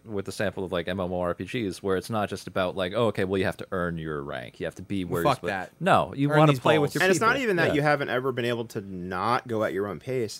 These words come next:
Speaker 3: It's
Speaker 1: Yeah.
Speaker 3: that if you went at your own pace and it was slower than your friends, you were
Speaker 1: You were gonna be
Speaker 3: fucked.
Speaker 1: left behind.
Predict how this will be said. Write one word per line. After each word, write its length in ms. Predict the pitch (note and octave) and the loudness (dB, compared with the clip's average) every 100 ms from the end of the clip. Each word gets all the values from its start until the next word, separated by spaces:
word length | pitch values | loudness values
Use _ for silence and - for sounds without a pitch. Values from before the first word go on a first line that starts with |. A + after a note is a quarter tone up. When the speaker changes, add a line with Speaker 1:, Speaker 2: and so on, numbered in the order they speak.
| _ | _
Speaker 3:
It's 160 | D#3+ | 4
Speaker 1:
Yeah. 80 | C#3+ | 6
Speaker 3:
that 100 | G#2 | 4
if 100 | G#2+ | -4
you 120 | A#2 | -4
went 100 | C3 | -2
at 100 | A2 | -4
your 160 | D2+ G2+ | -4 -6
own 120 | F#2 | -8
pace 280 | - G#2 - | -4 -6 -4
and 60 | G2 | -10
it 60 | |
was 80 | A1+ | -10
slower 380 | - F#2 G2 F#2+ | -10 -6 -4 -4
than 100 | F#2 | -6
your 100 | D#2+ | -10
friends, 360 | - G2+ G#2+ | -8 -6 -6
you 60 | E2+ | -10
were 80 | - | -12
Speaker 1:
You 160 | B2+ C3 | -2 2
were 60 | C3 | 2
gonna 80 | |
be 120 | C#3+ C#3 | 2 6
Speaker 3:
fucked. 40 | |
Speaker 1:
left 220 | C#3+ - | 4 4
behind. 380 | - E3+ F#3 - | -4 -4 -6 -8